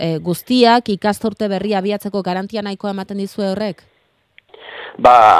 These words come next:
Speaker 2: antolatzen ahalko dugu zerbait, eh, albezain bat ongi, eta guk espero genuen baino, eh,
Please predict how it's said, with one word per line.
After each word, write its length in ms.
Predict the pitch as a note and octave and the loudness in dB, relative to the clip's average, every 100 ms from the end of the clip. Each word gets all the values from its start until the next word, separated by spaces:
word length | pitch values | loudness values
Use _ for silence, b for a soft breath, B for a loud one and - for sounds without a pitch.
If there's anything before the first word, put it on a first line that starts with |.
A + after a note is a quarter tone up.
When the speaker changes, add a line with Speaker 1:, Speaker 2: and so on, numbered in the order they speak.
| C2+ - - _ _ | 2 -4 -20 _ _
Speaker 2:
antolatzen 720 | B2+ A#2+ B2 D#3+ E3 - E3 | 2 2 4 4 4 0 0
ahalko 220 | D3+ C#3 D#3 | 0 -2 -4
dugu 200 | C#3+ E3 | -4 -4
zerbait, 360 | C#3 B2 C#3+ - | -6 -2 -4 -4
eh, 540 | - A2+ G#2 G2+ G2+ F#2+ | -10 -4 -4 -4 -4 -4
albezain 540 | F2+ G#2+ A2 - B2 | -6 -6 -10 -10 -4
bat 180 | A2+ A2+ _ | -4 -6 _
ongi, 460 | A#2+ B2 A#2 E3+ - | -8 -6 -8 -8 -8
eta 680 | G#2+ - A#2 B2+ C3 G#2+ - b b b | -10 -4 0 0 0 -2 -6 b b b
guk 320 | - C3 C3+ | -10 -8 -6
espero 520 | A#2+ A2 - C3 A#2+ A#2 | -8 -8 -8 -4 -4 -6
genuen 760 | A#2+ C3 B2 A#2+ A#2 A2 A2 | -4 -4 -4 -6 -6 -8 -6
baino, 1080 | G#2+ A2+ A#2+ B2+ C3 B2 A2+ A2 G#2+ G2+ F#2+ B B B B - | -2 -2 0 2 4 6 4 2 0 -4 -8 B B B B -12
eh, 280 | G2+ G2+ | -8 -8